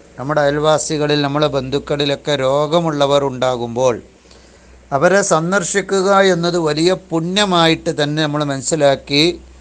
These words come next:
ആ സന്ദർശനം ചെയ്യേണ്ടതാണ്. അത്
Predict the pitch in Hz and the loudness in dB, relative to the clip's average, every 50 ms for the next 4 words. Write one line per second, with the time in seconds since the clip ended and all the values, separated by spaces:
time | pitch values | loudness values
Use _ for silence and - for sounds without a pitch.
0 | - - - - - - - 135 147 151 - - 151 147 156 165 160 135 - - | -20 -20 -20 -20 -18 -8 -2 0 0 0 2 0 0 0 0 -2 -2 -2 -2 -2
1 | 151 143 147 147 147 - 156 151 147 147 143 143 143 139 143 143 139 151 147 139 | -2 -2 -2 -4 -4 -2 -2 0 2 2 2 2 2 2 2 4 4 4 4 2
2 | 117 - - - - - _ _ _ - - - - - - - _ - - - | 0 -4 -12 -20 -20 -20 _ _ _ -20 -20 -20 -20 -20 -20 -20 _ -20 -20 -16
3 | - - 151 160 202 | -10 -8 -4 -4 -4